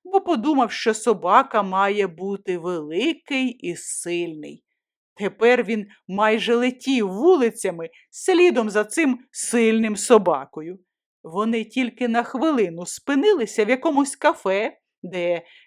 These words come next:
чоловік випив три порції грогу, а співчутлива хазяйка пригостила Медора трьома грудочками цукру. «Бідолашний песик, така погода, а в нього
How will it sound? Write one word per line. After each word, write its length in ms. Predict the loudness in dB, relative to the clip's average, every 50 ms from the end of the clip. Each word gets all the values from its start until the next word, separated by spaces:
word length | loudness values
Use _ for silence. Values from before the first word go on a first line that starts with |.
| _
чоловік 560 | -2 2 2 4 4 4 4 4 4 2 0
випив 400 | -2 0 0 0 -2 -2 -4 -4 -6 _ _ _ _ _ _
три 220 | 0 2 2 2
порції 680 | 0 -2 0 2 2 2 0 -2 -8 -6 -2 -2 0
грогу, 600 | 0 0 0 0 0 -2 -2 -4 -8 -10 -14 -14 _ _ _ _ _ _ _ _ _ _ _ _ _ _ _ -8
а 300 | -4 -2 -2 -2 -4 -4
співчутлива 760 | -8 -10 -10 -10 -10 -8 -8 -10 -10 -8 -8 -8 -8 -10 -8
хазяйка 720 | -6 -6 -4 -2 0 0 0 0 0 -4 -6 -6 -6 -8 _ _ _ _ -4
пригостила 720 | -2 0 2 2 2 0 -4 -6 -4 -2 0 0 0 0
Медора 560 | 2 2 0 2 4 6 6 6 6 4 0 -2 -6 _ _ _ _
трьома 600 | -8 -6 -4 -4 -6 -6 -6 -2 2 2 2 2
грудочками 880 | 2 -2 -6 -6 -6 -4 -2 -2 -2 -2 -4 -8 -6 -4 -4 -4 -4 -6
цукру. 760 | -8 -8 -6 -4 -4 -4 -4 -6 -8 -12 -14 -14 -14 -14 _ _ _ _ _ _ _ _ _ _ _ _ _ -20
«Бідолашний 1040 | -8 -4 -2 -2 0 0 0 0 0 0 0 -2 -2 -2 -4 -4 -4 -2 -2 -2 -4
песик, 880 | -6 _ 0 2 2 4 4 2 0 -2 -6 -10 -12 -12 -12 -12 -16 -20 _ _ _ _ _
така 380 | -8 -8 -6 -2 0 2 2 2
погода, 880 | 4 6 6 6 6 6 4 4 4 6 8 6 6 6 2 -2 -4 -6 _ _ _ _ _
а 140 | -8 -6 -4
в 80 | -2
нього 460 | -2 0 2 4 2 2 2 0 -2